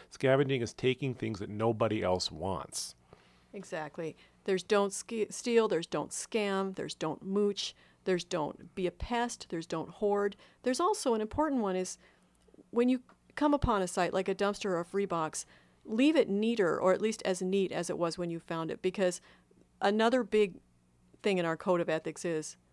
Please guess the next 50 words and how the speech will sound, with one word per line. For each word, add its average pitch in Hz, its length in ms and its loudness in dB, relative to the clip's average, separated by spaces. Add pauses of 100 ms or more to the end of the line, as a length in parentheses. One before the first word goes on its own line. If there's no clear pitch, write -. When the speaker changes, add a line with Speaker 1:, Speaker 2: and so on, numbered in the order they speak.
(400)
Speaker 2:
don't 214 280 6
ruin 185 320 2
it - 140 -4
for 180 120 -2
the 160 120 -4
rest - 300 -8
of - 80 -6
us. - 200 -6
And 190 140 -2
if 180 120 -4
you, 185 180 -4
if 185 140 -4
you 190 100 -4
do 226 200 2
things 240 240 0
like 190 140 0
leave 190 160 4
a 202 60 2
mess 175 240 0
behind 170 360 -2
you, 160 100 -4
you're 139 160 0
just 196 260 -4 (300)
giving 226 240 6
us 214 140 0
all 175 160 4
a 175 60 0
bad 160 240 -4
reputation. 190 600 -6 (280)
"Oh, 220 160 6
those 208 200 4
pigs, 165 360 -2
scavengers 190 460 -2
are 180 60 -2
pigs." 160 380 -6 (220)
If - 80 -10
you 220 80 -2
leave 277 180 2
it 311 80 0
neat, 262 380 0 (320)
that's 214 180 0
one 214 280 4
less 196 260 2
reason 185 340 -2
for 175 140 -6
people 175 320 -8
to 175 160 -10 (100)
hate 185 260 -2
us. - 380 -6
Speaker 1:
Yeah, 110 100 -10